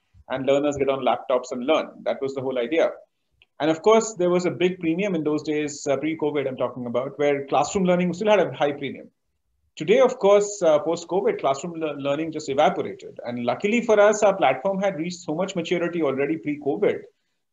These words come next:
It was like a hidden, uh, weapon that we had that we did not know we had, right? And suddenly we said, "Okay, here's the weapon. Let's take it out and actually use it for digitalizing every classroom we have." And,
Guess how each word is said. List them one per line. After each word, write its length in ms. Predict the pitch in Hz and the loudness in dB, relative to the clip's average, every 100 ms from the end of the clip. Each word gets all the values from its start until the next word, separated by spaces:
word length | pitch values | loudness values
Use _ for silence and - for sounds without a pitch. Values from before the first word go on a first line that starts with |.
| _ | _
It 100 | - | -6
was 120 | 175 | 0
like 180 | 190 175 | 2 4
a 60 | 175 | 2
hidden, 540 | 156 170 190 185 170 | 0 2 2 2 0
uh, 200 | 147 139 | 0 2
weapon 360 | 135 143 196 185 | 2 2 2 2
that 180 | 156 - | 0 0
we 100 | 139 | -2
had 240 | 151 151 | 0 0
that 100 | 147 | 0
we 60 | 135 | -4
did 140 | 139 | -4
not 280 | 156 160 - | -2 -2 -2
know 140 | 147 | -4
we 160 | 165 135 | -2 -4
had, 340 | 120 98 - | -2 -2 -2
right? 220 | 104 135 160 | 0 0 -2
And 120 | 147 | 0
suddenly 320 | 143 156 170 | 0 0 -2
we 100 | 160 | -2
said, 160 | 160 147 | 0 -2
"Okay, 260 | 147 151 139 | -2 -2 0
here's 200 | 151 170 | 0 0
the 100 | 160 | 0
weapon. 300 | 151 151 143 | 0 -2 -6
Let's 120 | 139 | -4
take 180 | 143 151 | -4 0
it 100 | 160 | 2
out 140 | 147 | 2
and 100 | 143 | 0
actually 320 | 123 - 156 | -8 -8 -8
use 280 | 131 139 - | -6 -6 -2
it 140 | 175 | -4
for 400 | - 147 147 139 - _ _ _ _ - | 0 2 2 0 -8 _ _ _ _ -12
digitalizing 640 | 135 165 170 180 180 190 | -6 -2 4 4 4 4
every 260 | 160 156 202 | 2 2 4
classroom 360 | 185 165 185 175 | 4 4 0 -6
we 120 | 151 | -2
have." 300 | 139 156 - - _ _ _ - | 2 2 0 -8 _ _ _ -10
And, 300 | 127 127 | -8 -8